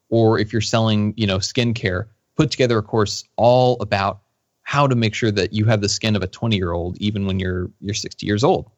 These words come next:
And then you need to make sure that you've got some email follow-up sequences to really just make sure the content gets to people, make sure they come back and watch it again and again, and eventually sell them that high dollar product.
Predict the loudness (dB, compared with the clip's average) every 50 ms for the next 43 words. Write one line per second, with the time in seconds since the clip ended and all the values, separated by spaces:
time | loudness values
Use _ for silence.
0 | _ _ _ _ _ _ _ -2 2 2 4 4 4 4 4 4 2 2 2 0
1 | 0 0 -2 -4 -4 -4 -4 -6 -4 -2 0 0 0 0 -2 -6 -8 -6 -4 -2
2 | -2 -2 -4 -6 -8 -4 0 2 2 4 4 2 2 2 0 0 0 0 -2 -4
3 | -10 -10 -10 -10 -10 -10 -10 -8 -4 0 2 4 4 4 4 4 4 4 2 2
4 | 0 0 -2 -4 -6 _ _ _ _ _ _ _ _ 0 2 2 2 4 2 2
5 | 2 2 0 0 0 0 0 0 -2 -4 -2 0 0 -2 -2 -4 -6 -4 -4 -4
6 | -2 0 0 0 0 2 2 2 2 2 0 0 -2 0 2 2 2 2 0 -2
7 | -4 -6 -10 -12 -8 -6 -6 -4 -2 -2 -2 -2 -2 -2 -6 -6 -4 -4 -4 -4
8 | -4 -4 -2 -2 -2 -2 -4 -6 -8 -12 _ _ _ 0 2 2 2 2 2 0
9 | 0 -4 _ _ _ _ _ -2 0 0 -2 -2 0 0 0 0 0 -2 -2 -2
10 | -2 -2 -2 -2 -2 -2 -2 0 0 -2 -2 -2 0 0 0 0 0 -4